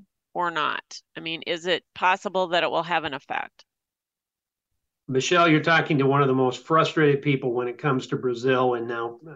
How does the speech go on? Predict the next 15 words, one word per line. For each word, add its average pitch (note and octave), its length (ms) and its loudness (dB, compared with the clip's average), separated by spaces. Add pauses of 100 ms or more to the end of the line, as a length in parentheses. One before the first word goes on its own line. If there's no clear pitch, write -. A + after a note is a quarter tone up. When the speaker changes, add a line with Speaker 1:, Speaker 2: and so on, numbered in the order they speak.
(140)
Speaker 2:
now B2 140 -8
Paraguay. A#2 580 -4
Uh, A#2 380 -4 (1600)
this A3 220 2
shouldn't E3+ 340 2
be C3 140 6
happening. A#2+ 560 -2 (120)
Uh, C3 380 -8
uh, C3 280 -4
the B2 120 -4
Senate E3 380 0
shouldn't D3+ 380 0
have C3+ 280 0
to C#3+ 80 -2
be B2 300 -8